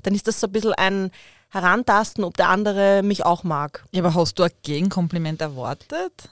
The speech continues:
Speaker 1: Nicht bewusst. Aber die, die, die Reaktion auf das Kompliment, finde ich, sagt halt was über die Beziehung zwischen zwei Menschen aus. Weißt du, worauf
Speaker 2: Ja.
Speaker 1: ich hinaus will?
Speaker 2: Ja,
Speaker 1: Dass du
Speaker 2: s-,
Speaker 1: dir,
Speaker 2: natürlich.
Speaker 1: dass du ein Kompliment machst, weil du eine bestimmte Reaktion erwartest oder eine Reaktion, die darauf hindeutet, dass dich der andere mag.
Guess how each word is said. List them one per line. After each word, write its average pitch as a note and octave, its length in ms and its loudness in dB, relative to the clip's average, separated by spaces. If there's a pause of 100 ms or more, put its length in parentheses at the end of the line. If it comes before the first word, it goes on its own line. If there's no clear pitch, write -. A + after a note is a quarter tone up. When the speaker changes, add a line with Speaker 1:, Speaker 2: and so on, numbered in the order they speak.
(640)
Speaker 1:
Nicht B3+ 400 2
bewusst. C4+ 760 0 (380)
Aber G#3+ 240 6
die, A3 280 -2
die, A3 240 -2
die A#3 160 2
Reaktion A#3 680 2
auf F#3 140 -2
das G#3 180 -4
Kompliment, G3 760 -2 (280)
finde A#3+ 240 -2
ich, A3+ 80 -2
sagt - 240 -2
halt G#3+ 120 -2
was G#3+ 140 -2
über G3+ 160 -4
die G3+ 120 -4
Beziehung G#3 640 -2
zwischen F3 320 -6
zwei - 120 -6
Menschen E3 360 -8
aus. - 300 -10 (420)
Weißt A3+ 200 0
du, A#3+ 60 2
worauf A3+ 140 6
Speaker 2:
Ja. G3 80 4
Speaker 1:
ich F#3+ 140 6
hinaus A#3 300 4
will? A#3 180 4
Speaker 2:
Ja, F#3 140 6
Speaker 1:
Dass G#3 120 2
du B3 60 0
Speaker 2:
s-, A#3+ 40 2
Speaker 1:
dir, A#3+ 120 6
Speaker 2:
natürlich. A#3+ 340 4
Speaker 1:
dass B3 140 4
du C4 60 6
ein A#3+ 100 4
Kompliment A3 680 2
machst, G#3+ 580 0 (200)
weil G#3+ 180 4
du A#3 60 6
eine A3+ 120 4
bestimmte C4+ 800 2
Reaktion A3 640 2
erwartest A#3 540 2
oder G#3+ 100 6
eine G#3 220 4
Reaktion, G#3 480 2
die C4+ 80 0
darauf F#3 240 2
hindeutet, A#3 600 2
dass G#3 140 -6
dich G#3+ 140 -8
der - 100 2
andere F#3+ 340 0
mag. D#3 400 -2